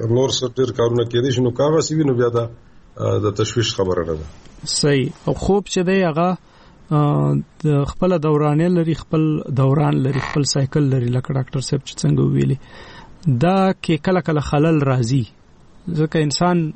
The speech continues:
Speaker 2: مختلف مصروفیتونه کیدای شي، کارونه کیدای شي. خو که په تسلسل باندې دا کار کیږي، لکه په هفته کې که درې شپې مسلسل ستاسو خوب مسلسل باید خراب وي، که نه؟ داسې هم کیدای شي ډاکټر صاحب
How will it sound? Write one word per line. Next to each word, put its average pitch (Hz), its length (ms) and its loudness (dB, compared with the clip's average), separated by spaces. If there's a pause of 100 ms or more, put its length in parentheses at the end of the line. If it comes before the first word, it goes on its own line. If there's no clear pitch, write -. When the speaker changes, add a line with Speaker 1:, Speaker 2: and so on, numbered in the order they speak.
(120)
Speaker 2:
مختلف 165 680 -2
مصروفیتونه 151 680 0
کیدای 139 300 0
شي، - 120 -4
کارونه 143 400 0
کیدای 135 280 -2
شي. - 140 -10 (480)
خو 147 140 -2
که 139 100 -2
په 139 120 -2
تسلسل 151 580 0
باندې 170 300 0
دا 156 100 0
کار 160 200 0
کیږي، 156 440 0
لکه 135 180 0
په 139 180 -2 (280)
هفته 160 260 -2
کې 160 240 -4
که 135 160 2 (400)
درې 156 340 2
شپې - 300 -2
مسلسل 135 520 -2
ستاسو 139 400 -4
خوب 139 240 -2
مسلسل 170 580 0 (200)
باید 143 240 0
خراب 151 300 0
وي، 139 80 0
که 151 120 -2
نه؟ 147 280 0
داسې 151 220 0
هم 170 80 0
کیدای 156 260 2
شي 147 120 -6
ډاکټر 143 260 -2
صاحب 135 220 -2